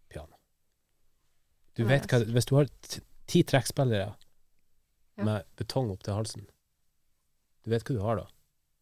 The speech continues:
Speaker 2: Nei.
Speaker 1: Du har for lite betong.
Speaker 2: <laughs> Jeg forstår ikke.
Speaker 1: Forstod du ikke den? Hvis du har ti trekkspillere som står med betong opp til halsen.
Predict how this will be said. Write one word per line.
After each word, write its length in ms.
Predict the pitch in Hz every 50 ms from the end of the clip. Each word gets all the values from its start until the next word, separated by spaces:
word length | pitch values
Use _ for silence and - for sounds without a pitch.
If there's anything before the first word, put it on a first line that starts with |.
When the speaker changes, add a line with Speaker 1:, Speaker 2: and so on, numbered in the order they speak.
| _ _ _ _ _ _ _ _ _ _ _ _ _ _ -
Speaker 2:
Nei. 160 | 233 240 233 - _ - _ _ _ _ _ _ _ _ _ _ _ _ _
Speaker 1:
Du 60 | _ -
har 40 | 110
for 120 | - 120
lite 220 | 120 135 - - 107
betong. 320 | 120 - - 175 151 104 82 - _ _ _ _ _ _ _ _ _ _ _ _ _ _ _ _ _ _ _ _ _ _ _ _ _ _ _ _ _ _ _ _ _ _ _ _ _ _ - - - _ _ _ _
Speaker 2:
<laughs> 220 | - - - -
Jeg 120 | - 302 -
forstår 1080 | - 285 302 240 - - 294 - 123 135 - - 208 320 320 302 262 - - 294 277
ikke. 280 | - - - - - - - - - - - - - - - - - - - - - - - - - - - - 466 -
Speaker 1:
Forstod 300 | - 220 - 370 370 370 269
du 40 | 208
ikke 200 | 170 - 156 143
den? 240 | 135 135 131 123 311 311 285 240 - - - - - - - - - - - -
Hvis 140 | 190 -
du 80 | - 202
har 160 | 202 208 - -
ti 140 | - 240 247
trekkspillere 520 | - - 190 185 - - - 180 156 139 123
som 120 | - 131 -
står 180 | - 160 156 147
med 120 | 139 123
betong 320 | 120 117 - - 165 160 135
opp 100 | 113 -
til 100 | - 113
halsen. 400 | 110 123 123 107 - - 113 107